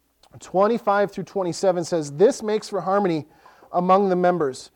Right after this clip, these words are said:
so that all the members care for each other. If one part suffers, all the parts suffer with it. And if one part is honored,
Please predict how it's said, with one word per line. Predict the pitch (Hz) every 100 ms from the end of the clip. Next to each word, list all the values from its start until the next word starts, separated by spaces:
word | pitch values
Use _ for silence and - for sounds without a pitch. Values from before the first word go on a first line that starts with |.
| _ _ _
so | - 202
that | 196
all | 196 233 277
the | 269
members | 240 233 226 -
care | - 208 214 220 220
for | - 196 190 196
each | 165 -
other. | 214 175 135 127 _ _ _
If | 165 170
one | 185 254 254
part | 285 285
suffers, | - 277 - 302 277 - _ _ _ _ -
all | 220 247 262
the | 269
parts | 240 240 -
suffer | 226 208 214
with | 190 185 185
it. | 147 127
And | 147 156
if | 156
one | 151 190 214
part | 214 226 220
is | 214
honored, | 185 190 196 190 185